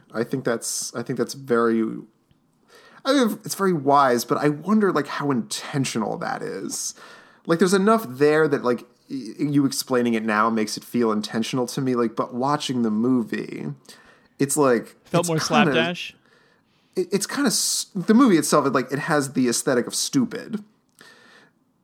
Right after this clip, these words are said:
Speaker 1: you know, and it has, like, some pretty cheesy music cues, and it, like, tries to suck you in with the, the classic. All three of these movies have, like, old footage, like, over a title
Speaker 2: <laughs> Right,
Speaker 1: sequence
Speaker 2: right.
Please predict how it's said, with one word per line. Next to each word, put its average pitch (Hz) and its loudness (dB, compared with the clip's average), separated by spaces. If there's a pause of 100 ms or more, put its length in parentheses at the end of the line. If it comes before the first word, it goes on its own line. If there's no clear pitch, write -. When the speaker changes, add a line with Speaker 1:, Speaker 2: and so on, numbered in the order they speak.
(120)
Speaker 1:
you 135 2
know, 113 4
and 120 0
it 127 -2
has, 131 -2
like, 117 0
some 131 -2
pretty 135 0
cheesy 117 -2 (200)
music 127 0
cues, 107 0
and 123 0
it, 117 0
like, 113 -4
tries 123 0
to 123 -6
suck - -6
you 120 0
in 113 2
with 110 -6
the, - -10
the 98 -6
classic. - -2
All 127 2
three 151 2
of 139 0
these 139 2
movies 139 2
have, 117 0
like, 101 -2 (400)
old 143 2
footage, 127 2
like, 113 0
over 139 2
a 147 2
title 160 2
Speaker 2:
<laughs> - -
Right, 139 2
Speaker 1:
sequence 117 -2
Speaker 2:
right. 98 -6